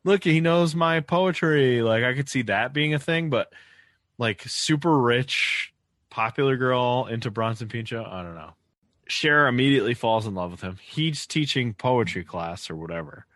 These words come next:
poetry class, reading Keats, puts his hand on Cher's shoulder, so she's in love with him. And then we get a montage of Cher bringing him gifts during class. Even though she has no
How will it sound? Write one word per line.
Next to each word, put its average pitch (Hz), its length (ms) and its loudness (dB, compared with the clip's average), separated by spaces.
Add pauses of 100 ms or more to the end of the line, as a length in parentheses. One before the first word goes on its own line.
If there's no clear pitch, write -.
(240)
poetry - 380 -16
class, 85 240 -16 (400)
reading 139 260 0
Keats, - 640 -4 (400)
puts 143 180 -6
his 131 100 -10
hand 135 360 0
on 113 300 -2
Cher's 113 360 0
shoulder, 104 380 -4
so - 160 -12
she's 101 320 -8
in 87 200 -12
love 147 440 0
with 151 140 -2
him. 92 240 -8 (760)
And 113 140 -6
then 120 240 -2
we 117 140 -4
get 110 520 -4 (120)
a 104 80 -8
montage 107 760 -4
of 98 200 -12
Cher 95 360 -10
bringing 107 560 -8
him 95 440 -10
gifts - 600 -8
during 92 220 -16
class. - 260 -12 (440)
Even 120 140 -8
though 120 120 -2
she 110 200 -8
has 107 260 -4
no 101 280 -6